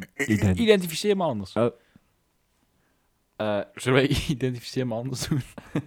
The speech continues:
Speaker 2: <laughs> Nee, we doen, we zijn allebei man, dus ik,
Speaker 1: Ja.
Speaker 2: ik ben een man.
Speaker 1: Ja, ik
Speaker 2: Mijn leeftijd in ja-, in jaren is. Je zou je
Speaker 1: Twintig.
Speaker 2: leeftijd in maanden moeten uitrekenen.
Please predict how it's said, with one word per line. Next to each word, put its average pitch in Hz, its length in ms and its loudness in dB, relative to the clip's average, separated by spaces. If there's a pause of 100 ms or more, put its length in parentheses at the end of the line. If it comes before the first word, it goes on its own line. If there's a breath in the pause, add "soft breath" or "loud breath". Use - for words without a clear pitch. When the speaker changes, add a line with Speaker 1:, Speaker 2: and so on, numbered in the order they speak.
Speaker 2:
<laughs> - 400 -12
Nee, 92 240 -4
we 92 60 -8
doen, 104 140 -6
we 104 60 -6
zijn 110 200 -4
allebei 110 320 -8
man, 85 280 -10
dus 90 140 -16
ik, 95 120 -20
Speaker 1:
Ja. 92 300 -14
Speaker 2:
ik 95 140 -16
ben 98 160 -8
een 95 80 -10
man. 78 200 -14 (320)
Speaker 1:
Ja, 104 120 -16
ik - 140 -20
Speaker 2:
Mijn 113 140 -2
leeftijd 165 340 -2
in 131 200 -6
ja-, 131 120 -8 (300)
in 120 160 -14
jaren 101 360 -8
is. 87 320 -16 (760)
Je - 80 -20
zou 104 160 0
je 110 80 0
Speaker 1:
Twintig. 127 220 2
Speaker 2:
leeftijd 120 220 -4
in 92 60 -4
maanden 90 300 -4
moeten 85 200 -12
uitrekenen. 98 480 -16